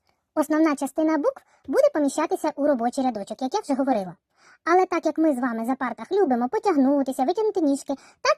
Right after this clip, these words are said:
і букви, не всі букви поміщаються у робочий рядочок. Деякі з них хочуть витягнути ручки вгору, а деякі ніжки або хвостики вниз. Ось для цього є таке поле,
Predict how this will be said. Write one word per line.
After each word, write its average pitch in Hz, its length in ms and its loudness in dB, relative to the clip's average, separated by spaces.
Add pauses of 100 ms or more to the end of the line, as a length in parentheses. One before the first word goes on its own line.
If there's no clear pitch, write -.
і 381 100 2
букви, 285 400 2
не 294 60 0
всі 381 280 0
букви 370 260 0
поміщаються 294 540 0
у 269 40 2
робочий 262 300 0
рядочок. 208 320 -4 (280)
Деякі 453 280 2
з 330 40 4
них 320 180 4
хочуть 277 380 0 (200)
витягнути 285 400 0
ручки 269 300 -2
вгору, 381 300 4 (180)
а 349 80 -4
деякі 403 320 0
ніжки 285 460 0
або 240 140 0
хвостики 262 500 -4
вниз. 220 420 -8 (180)
Ось 294 220 4
для 214 180 -6
цього 392 340 0
є 254 420 2
таке - 240 -2
поле, 247 420 0